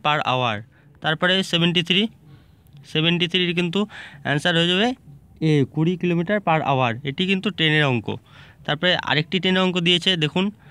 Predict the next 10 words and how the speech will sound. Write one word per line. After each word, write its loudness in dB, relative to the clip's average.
এখানে 0
হয়ে 2
যাবে 2
সেভেন্টি 0
ফোরের 0
ডি, 2
অর্থাৎ -2
নব্বই 0
মিটার। 2
তারপর -2